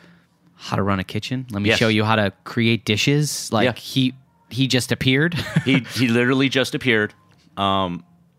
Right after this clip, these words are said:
Speaker 2: y-, you know, really quickly. So what happened was, um,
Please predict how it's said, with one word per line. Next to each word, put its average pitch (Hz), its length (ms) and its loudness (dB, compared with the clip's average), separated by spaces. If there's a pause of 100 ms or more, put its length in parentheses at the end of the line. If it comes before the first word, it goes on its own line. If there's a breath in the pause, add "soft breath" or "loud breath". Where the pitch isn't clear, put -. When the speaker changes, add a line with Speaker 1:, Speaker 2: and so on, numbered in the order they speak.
(400)
Speaker 2:
y-, - 120 -14
you 120 120 -8
know, 107 240 -2 (340 soft breath)
really 123 280 2
quickly. 120 420 0
So 113 120 0
what 110 140 2
happened 107 340 0
was, 90 360 -2
um, 80 380 -4